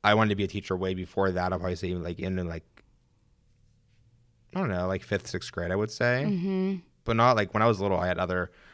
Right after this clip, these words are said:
Speaker 1: career aspirations. But
Speaker 2: Oh, yeah.
Speaker 1: that leads us into our next thing.
Speaker 2: <laughs> Okay,
Speaker 1: which is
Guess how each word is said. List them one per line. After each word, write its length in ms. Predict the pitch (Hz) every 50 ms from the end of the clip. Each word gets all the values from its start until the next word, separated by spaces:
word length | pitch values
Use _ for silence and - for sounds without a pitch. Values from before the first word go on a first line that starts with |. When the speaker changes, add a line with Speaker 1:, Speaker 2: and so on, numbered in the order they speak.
| - - _
Speaker 1:
career 260 | - - 117 107 104
aspirations. 960 | 101 98 98 95 - - 95 92 92 92 87 - - 82 87 87 87 85 - - -
But 260 | - 80 85 - - - _ -
Speaker 2:
Oh, 80 | - 180
yeah. 140 | 175 175
Speaker 1:
that 140 | 170 156 135
leads 160 | 131 131 117 117
us 80 | 110
into 180 | - 123 110 113
our 120 | 104 101
next 280 | 104 98 95 - - -
thing. 320 | - 135 147 123 98 95 104 - - - - -
Speaker 2:
<laughs> 160 | 359 - - - 302 - - - - - _ _ - - - - _ - - - - - - - - - - - - - - - - - - - 135
Okay, 380 | 117 107 - - - - 104
Speaker 1:
which 240 | 107 104 101 95 -
is 440 | 113 104 98 101 107 113 - - -